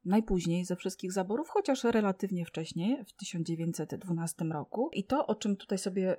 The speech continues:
też rozmawiamy, tak dookoła, to, co Iwonka mówiła o tej różnorodnej formie przekazywania wiedzy i tak dalej, o, o tym takim talencie pedagogicznym, myślę sobie, że też tutaj, e, duże znaczenie i duży wpływ na Helenę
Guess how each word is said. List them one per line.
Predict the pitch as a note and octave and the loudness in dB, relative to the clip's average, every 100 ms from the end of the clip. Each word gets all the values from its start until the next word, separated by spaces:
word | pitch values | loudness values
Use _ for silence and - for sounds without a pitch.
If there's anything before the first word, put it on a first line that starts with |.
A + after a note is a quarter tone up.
| - | -2
też | F#3 - | -6 -4
rozmawiamy, | F#3+ F3+ F#3 G#3 C#4 E3 D#3 F#3 A3+ A2 | -2 0 0 2 2 2 0 -2 -4 -6
tak | F3 F3 | -6 -2
dookoła, | F3+ F3+ A3 F3 D3+ | -2 0 0 2 0
to, | D#3+ | -4
co | E3+ F#3+ | -6 -6
Iwonka | F3+ F#3+ F#3+ F3+ | -2 -2 0 -4
mówiła | E3+ F#3 F#3 E3+ | -4 -2 0 0
o | E3+ | -4
tej | - F3 F3 F3 | -6 -8 -6 -6
różnorodnej | F3+ F3+ F3 F#3 F3+ E3+ | -4 -2 -2 -2 -2 -2
formie | F3 F3 E3+ D#3+ | -2 -2 -4 -4
przekazywania | - - E3 E3+ E3+ E3 | -6 -6 -8 -4 -4 -4
wiedzy | E3+ E3+ E3 E3+ | -2 -2 -2 -6
i | |
tak | D#3+ F#3 | -8 -4
dalej, | E3 E3 F#3+ | -2 -2 -2
o, | - F3 E3+ | 0 0 0
o | F3 | -2
tym | - F#3 | -4 -2
takim | F3 F3 F3+ | -2 0 0
talencie | E3+ F3 B3+ A#3 | 2 4 4 2
pedagogicznym, | - E3 E3 E3+ E3 E3 F3 F3 | -2 -2 -2 -4 -6 -8 -6 -4
myślę | F#3 - G3 | -4 -2 -2
sobie, | G3 G3 G#3 | -2 -2 -2
że | G3 F3+ | 0 -2
też | F#3 F#3+ G3+ - | 0 -2 -2 -6
tutaj, | F3+ F#3 F3 F3+ - | -4 -2 0 0 -2
e, | E3+ E3+ | -4 -4
duże | E3 F3+ F3+ F3 | -2 -4 -2 -2
znaczenie | E3+ E3 - F#3 F3+ | -2 -4 -2 -2 0
i | |
duży | F3 E3+ | -2 -4
wpływ | E3+ - F3+ | -4 -4 -2
na | E3 | -2
Helenę | - D#3+ E3 E3 | 0 0 0 -2